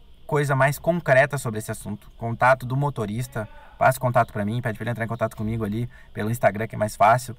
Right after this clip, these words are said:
né? Depois a gente troca o WhatsApp por ali,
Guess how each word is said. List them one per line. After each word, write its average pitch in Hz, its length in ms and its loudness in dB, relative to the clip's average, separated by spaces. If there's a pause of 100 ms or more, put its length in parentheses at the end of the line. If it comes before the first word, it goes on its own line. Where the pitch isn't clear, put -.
(280)
né? 117 440 0
Depois 110 340 -4
a 110 60 -4
gente 107 220 -8
troca 117 300 0
o 117 40 6
WhatsApp - 340 4
por 101 100 -4
ali, 107 460 -4